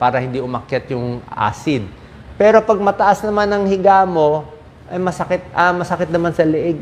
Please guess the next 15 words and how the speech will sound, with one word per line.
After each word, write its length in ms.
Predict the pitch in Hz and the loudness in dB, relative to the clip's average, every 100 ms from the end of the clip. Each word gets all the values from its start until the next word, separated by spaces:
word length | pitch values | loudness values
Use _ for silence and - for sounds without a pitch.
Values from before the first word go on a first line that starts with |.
| 147 | -8
di 80 | |
ba? 240 | 143 139 143 | -6 -4 -4
Nakaganon 560 | 135 135 135 131 135 | -6 -6 -6 -4 -6
ka 160 | 131 151 | -6 -6
eh. 40 | 123 | -6
Masakit 420 | 131 143 147 160 | -4 -2 0 2
sa 80 | 151 | 0
likod. 400 | 147 180 165 135 - - - - | 2 2 0 0 -14 -20 -20 -10
Masakit 400 | 143 135 147 156 | -6 -2 0 0
sa, 80 | 156 160 - | -2 -6 -4
sa 160 | - | 0
leeg 320 | 147 147 175 139 | 2 4 2 2
pag 160 | 143 | -2
nakataas. 720 | 139 131 - 117 135 - - - - - - - | -2 -2 -2 -2 -4 -6 -16 -20 -20 -20 -20 -2
Pag 80 | 160 | 2